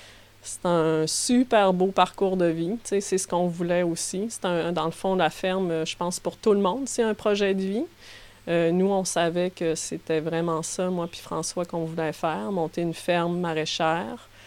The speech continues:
Euh, dans les débuts, on a su, on savait pas sous quelle formule, mais à l'époque, dans les années quatre-vingt-dix-huit,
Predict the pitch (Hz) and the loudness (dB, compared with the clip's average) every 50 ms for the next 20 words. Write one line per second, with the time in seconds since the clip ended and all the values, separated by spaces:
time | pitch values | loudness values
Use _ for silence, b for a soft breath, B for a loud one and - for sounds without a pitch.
0 | b b b b b b - - 170 170 170 165 165 165 165 165 165 165 165 165 | b b b b b b -4 -2 0 2 2 4 2 2 2 2 0 0 0 -2
1 | 165 170 165 - - - - - - - - - - - - - - - 202 190 | -2 -4 -6 -8 -12 -20 -20 -20 -20 -20 -20 -20 -20 -20 -10 -10 -8 -4 4 6
2 | 196 196 208 208 202 190 202 196 180 175 196 202 208 202 185 175 175 170 165 - | 6 8 8 8 8 6 6 4 4 4 2 4 6 6 6 6 4 2 2 0
3 | - - - - 202 208 208 - - - - - - 185 175 - 185 190 180 180 | -2 -4 -4 -2 -2 -2 -2 -2 -6 -10 -20 -10 -6 -4 0 4 6 6 6 8
4 | - 240 - - - - - 214 202 196 196 - 220 180 170 170 170 175 202 349 | 6 2 2 2 -4 0 2 4 4 4 4 4 4 6 6 6 4 4 4 2
5 | 370 294 233 - - - 208 202 175 175 175 175 175 - - 226 240 - - - | 2 0 -2 -6 -10 -8 -2 0 0 2 2 0 0 2 2 2 2 0 -6 -16
6 | - - - - - - - 254 202 185 180 175 170 175 175 175 165 165 175 185 | -18 -18 -18 -20 -20 -18 -10 -6 -2 -2 0 0 0 2 0 0 0 2 2 0
7 | 190 185 - 190 185 - - - 185 175 170 180 180 180 180 180 180 175 170 170 | 0 0 -2 -4 -4 -4 -2 -2 0 0 2 2 2 2 2 0 0 -2 -2 -2
8 | 170 175 175 165 165 170 - 190 247 | -2 -2 -2 -2 -4 -6 0 2 2